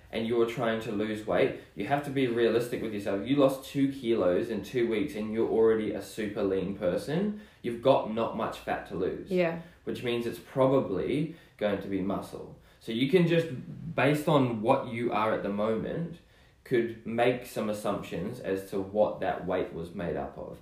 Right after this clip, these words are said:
Speaker 2: Yeah.
Speaker 1: If you wanted to be more, um, exact with it and know exactly what that weight shift was made up of, then you're going to need to go and get something like a dexa scan,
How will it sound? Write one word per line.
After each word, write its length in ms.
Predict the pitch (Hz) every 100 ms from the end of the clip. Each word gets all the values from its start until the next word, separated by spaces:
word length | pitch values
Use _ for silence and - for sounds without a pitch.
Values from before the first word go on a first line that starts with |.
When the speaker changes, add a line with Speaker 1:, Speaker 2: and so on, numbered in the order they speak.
| -
Speaker 2:
Yeah. 160 | 180 165
Speaker 1:
If 140 | 113 131
you 460 | 127 123 110 - - -
wanted 520 | 117 135 131 139 127
to 80 | 120
be 360 | 120 117 113 -
more, 540 | 113 113 107 101 78 - - _ _ -
um, 280 | 90 90 87
exact 480 | 95 - 110 127 -
with 180 | 135 151
it 320 | 208 - -
and 160 | 107 107
know 180 | 101 101
exactly 680 | 95 101 107 101 - 113 107
what 340 | 104 104 -
that 260 | 113 104 -
weight 240 | 104 104
shift 280 | - 107 -
was 160 | 104 -
made 220 | 98 87
up 160 | - 151
of, 280 | 175 185 - - - -
then 160 | 110
you're 140 | 110 107
going 300 | 110 107 107
to 100 | 113
need 240 | 101 98
to 60 | 107
go 200 | 95 101
and 120 | 98
get 140 | 92 87
something 300 | 90 101 95
like 200 | 95 95
a 20 |
dexa 380 | 87 117 - 151
scan, 400 | - 160 202